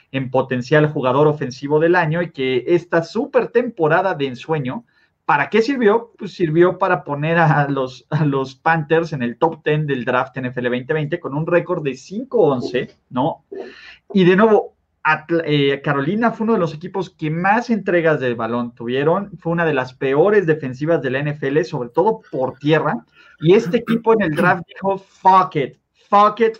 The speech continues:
fuck it, fuck it, todos mis picks van a ser defensivos, me vale madres", ¿no?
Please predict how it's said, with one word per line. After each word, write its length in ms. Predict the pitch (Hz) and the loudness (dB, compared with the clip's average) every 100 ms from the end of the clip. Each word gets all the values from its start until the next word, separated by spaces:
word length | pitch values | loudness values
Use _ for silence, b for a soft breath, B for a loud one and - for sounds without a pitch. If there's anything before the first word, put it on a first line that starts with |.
| - | -2
fuck 240 | 185 190 | -2 0
it, 160 | 190 185 | -6 -10
fuck 380 | - 175 180 202 | -4 -2 -2 -6
it, 140 | - - | -8 -6
todos 320 | 170 180 180 | -4 -4 -6
mis 180 | 160 151 | -10 -8
picks 400 | - 170 170 - | -2 -2 -4 -10
van 160 | 143 143 | -6 -6
a 80 | |
ser 140 | 135 143 | -8 -10
defensivos, 680 | 147 120 117 147 175 226 _ _ _ | -8 -10 -8 -4 -4 -6 _ _ _
me 180 | 135 135 | -8 -2
vale 260 | 131 147 147 | 0 2 2
madres", 540 | 147 160 202 349 - - | 0 0 -2 -4 -12 -10
¿no? 320 | 143 151 - | -4 -4 -6